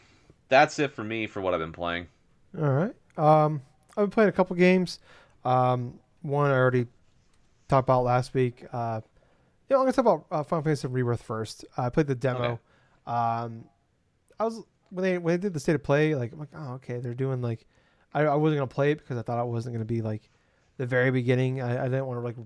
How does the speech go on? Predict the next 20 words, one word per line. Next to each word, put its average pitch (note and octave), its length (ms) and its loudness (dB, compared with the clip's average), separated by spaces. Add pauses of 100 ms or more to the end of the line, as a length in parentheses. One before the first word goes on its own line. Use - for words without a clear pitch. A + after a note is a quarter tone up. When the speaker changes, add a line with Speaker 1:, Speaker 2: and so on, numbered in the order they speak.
Speaker 2:
play C3+ 200 0
a B2+ 60 2
section, C3 400 0
then A2+ 100 -4
replay A#2 300 -2
it A#2 60 0
again A#2 220 -6
in A#2 100 -8
a - 20 -12
few B2 200 -10
weeks. B2+ 300 -8 (480)
Um, C3 340 2
the - 80 -20
cool F#3+ 160 2
thing F3 160 2
is, D#3+ 180 2
is, C#3 100 -6
like, C3 220 -4 (240)
I G3 60 -4
don't A#3+ 200 -6